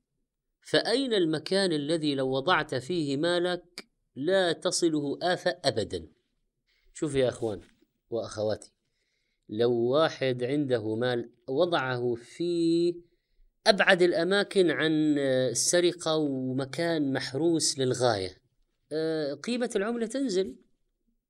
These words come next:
بعد مدة من الأعراض التي يتعرض لها المال نزول قيمة العملة. المكان الوحيد الذي لو وضعت فيه مالك لا ينقص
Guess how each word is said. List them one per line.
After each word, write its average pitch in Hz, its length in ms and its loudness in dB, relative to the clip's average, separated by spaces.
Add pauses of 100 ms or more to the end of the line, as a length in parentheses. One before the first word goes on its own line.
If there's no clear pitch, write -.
(160)
بعد 117 340 2
مدة 113 560 0 (760)
من 165 200 4
الأعراض 147 600 2
التي 120 640 -4 (360)
يتعرض 123 500 0
لها 131 180 -2
المال 110 440 -4 (260)
نزول 185 320 -2
قيمة 262 360 -4
العملة. 214 420 -4 (640)
المكان 156 640 0
الوحيد 139 640 -2
الذي 127 640 -2
لو 120 160 -2
وضعت 120 520 -2
فيه 127 460 -4
مالك 135 760 -6 (840)
لا 156 200 0
ينقص - 800 -4